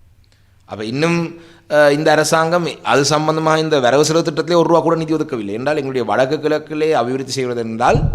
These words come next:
நிச்சயமாக எங்களுடைய அதிகார பகிர்வின் ஊடாக எங்களுடைய வடக்கு கிழக்கு பிரதேசங்களுக்கு அந்த, அஹ், தேவையான பூர்ணமான அதிகாரத்தை வழங்குவதின் ஊடாக மாத்திரம்தான் எங்களுடைய வடக்கு கிழக்கில் இருக்கிற பிரச்சனையை நாங்கள்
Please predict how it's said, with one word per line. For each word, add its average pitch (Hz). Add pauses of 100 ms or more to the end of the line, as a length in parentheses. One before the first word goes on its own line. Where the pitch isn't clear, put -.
(840)
நிச்சயமாக 131 (300)
எங்களுடைய 131
அதிகார 139
பகிர்வின் 123
ஊடாக 117 (1000)
எங்களுடைய 123
வடக்கு 123
கிழக்கு 131
பிரதேசங்களுக்கு 123
அந்த, 135 (120)
அஹ், 107
தேவையான 127
பூர்ணமான 127
அதிகாரத்தை 117
வழங்குவதின் 131
ஊடாக 131
மாத்திரம்தான் 127 (400)
எங்களுடைய 113
வடக்கு 123
கிழக்கில் 113
இருக்கிற 101
பிரச்சனையை 101
நாங்கள் 113